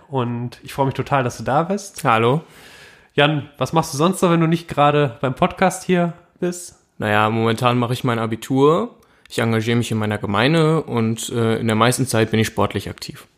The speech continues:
Speaker 1: Sportlich, in unterschiedlichsten
Speaker 2: In unterschiedlichsten sportlichen
Speaker 1: Bereichen.
Speaker 2: Bereichen.
Speaker 1: Genau, den Jan, den, den kennen meine Frau und ich aus der Filmvorbereitung, denn wir, so wie ganz viele andere Menschen, ganz spannenderweise, ähm,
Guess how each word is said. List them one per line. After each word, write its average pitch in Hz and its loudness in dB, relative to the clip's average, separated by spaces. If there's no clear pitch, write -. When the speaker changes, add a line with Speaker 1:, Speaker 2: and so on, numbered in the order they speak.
Speaker 1:
Sportlich, 104 -8
in 107 -10
unterschiedlichsten 113 -4
Speaker 2:
In 143 6
unterschiedlichsten 117 0
sportlichen 104 0
Speaker 1:
Bereichen. 95 -4
Speaker 2:
Bereichen. 101 -14
Speaker 1:
Genau, 113 2
den 113 -2
Jan, 147 4
den, 139 2
den 123 -2
kennen 147 -2
meine 120 -6
Frau 139 -2
und 127 -2
ich 139 -4
aus 120 -4
der 127 -4
Filmvorbereitung, 165 0
denn 127 -2
wir, 123 -2
so 147 0
wie 147 2
ganz 196 2
viele 170 0
andere 196 2
Menschen, 131 -4
ganz 131 -2
spannenderweise, 139 0
ähm, 123 -2